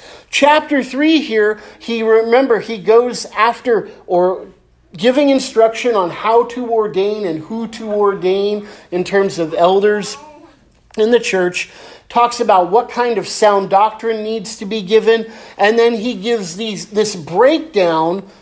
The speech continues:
of all of the people who were there in the church. Remember, older men, younger men, older women, younger women, slaves,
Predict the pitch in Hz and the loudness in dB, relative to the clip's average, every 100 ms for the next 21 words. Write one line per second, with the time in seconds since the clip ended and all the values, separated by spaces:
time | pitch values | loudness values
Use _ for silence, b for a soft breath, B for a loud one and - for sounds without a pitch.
0 | B 180 185 226 240 220 214 - 233 226 | B 2 4 4 4 0 -4 -4 -8 0
1 | 233 175 226 208 185 156 208 220 214 185 | -2 0 -2 0 0 2 2 4 2 -2
2 | 190 185 - 254 233 160 - 175 196 190 | -2 -4 -4 -2 -2 -2 -6 -2 -2 0
3 | 170 B B B 175 208 220 208 208 208 | -4 B B B 4 6 6 4 2 2
4 | 208 196 180 202 214 202 208 208 208 208 | 0 0 0 0 0 -4 0 2 2 0
5 | 185 180 202 208 202 208 208 208 180 190 | -2 0 0 0 2 2 0 -2 0 0
6 | 214 208 202 208 208 202 196 - 190 185 | 0 -2 0 -2 0 -2 -4 -10 -2 0
7 | 196 208 208 175 - | 0 -2 -6 -12 -16